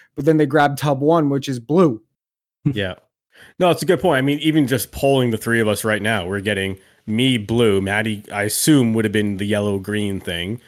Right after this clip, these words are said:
Speaker 2: 'cause he loves lime things. And then James went with the fucking white cherry, whatever the hell
Speaker 1: No,
Speaker 2: that
Speaker 1: that
Speaker 2: is.
Speaker 1: white cherry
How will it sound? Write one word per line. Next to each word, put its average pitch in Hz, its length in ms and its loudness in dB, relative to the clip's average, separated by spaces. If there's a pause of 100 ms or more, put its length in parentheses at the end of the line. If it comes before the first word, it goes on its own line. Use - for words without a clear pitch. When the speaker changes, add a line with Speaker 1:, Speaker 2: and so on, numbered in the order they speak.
(120)
Speaker 2:
'cause 101 200 -6
he 104 80 -8
loves 92 240 -6
lime 110 260 0
things. 82 300 -10
And 98 100 -6
then 104 140 -2
James 101 340 -2
went 98 240 -6
with 98 100 -12
the 92 80 -10
fucking 95 320 -8
white 101 300 -4
cherry, 101 320 -4
whatever 92 220 -8
the 87 40 -8
hell 98 140 -4
Speaker 1:
No, - 80 0
Speaker 2:
that 120 80 0
Speaker 1:
that 123 140 -4
Speaker 2:
is. 127 80 -8
Speaker 1:
white 131 200 -2
cherry 123 200 -4